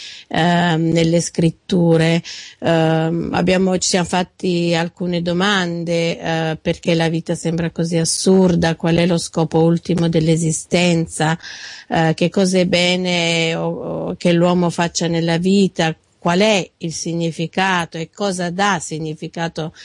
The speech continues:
alla vita. Abbiamo detto che Salomone, insomma, è immerso nei suoi pensieri, riflette sulla vita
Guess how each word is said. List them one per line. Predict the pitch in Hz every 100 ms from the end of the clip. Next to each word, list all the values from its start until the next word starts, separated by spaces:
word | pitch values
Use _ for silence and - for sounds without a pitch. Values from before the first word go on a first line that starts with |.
| - - - -
alla | 170 170 165
vita. | 165 160 156 -
Abbiamo | 170 175 180
detto | 185 185 175
che | 170 160
Salomone, | 170 170 202 190 180 185
insomma, | 170 160 160
è |
immerso | 160 160 156 165
nei | 165 156
suoi | - 165
pensieri, | 180 190 190 - 185 202 180 156
riflette | 151 143 160 160 160 -
sulla | 151 - 160 156
vita | 170 180 196 - 165 156